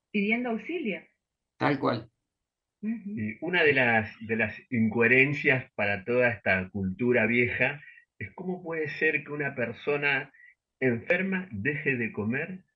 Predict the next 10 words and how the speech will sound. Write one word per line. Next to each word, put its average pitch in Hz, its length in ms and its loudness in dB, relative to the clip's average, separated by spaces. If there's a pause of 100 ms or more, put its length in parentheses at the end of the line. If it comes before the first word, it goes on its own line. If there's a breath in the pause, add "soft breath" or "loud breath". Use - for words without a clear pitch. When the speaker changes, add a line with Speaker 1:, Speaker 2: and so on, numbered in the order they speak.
(680)
Speaker 3:
y 117 120 4
empiece 104 480 -2
a 98 120 -6
sanar. 95 340 -2 (1300)
Speaker 1:
Mm. 202 220 -2 (300)
Speaker 2:
Porque 127 220 0
justamente 208 720 6
deja 196 260 6
de 190 100 6
interferir, 160 760 6